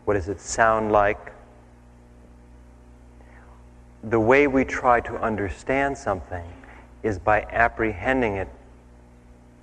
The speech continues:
in the mode of physical awareness.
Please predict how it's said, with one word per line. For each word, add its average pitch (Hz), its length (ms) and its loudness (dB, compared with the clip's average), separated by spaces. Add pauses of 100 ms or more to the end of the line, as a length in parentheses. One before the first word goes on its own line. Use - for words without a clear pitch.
(920)
in 113 160 0
the 110 60 0
mode 110 480 4 (640)
of 101 160 -2
physical 117 500 -2
awareness. 104 840 0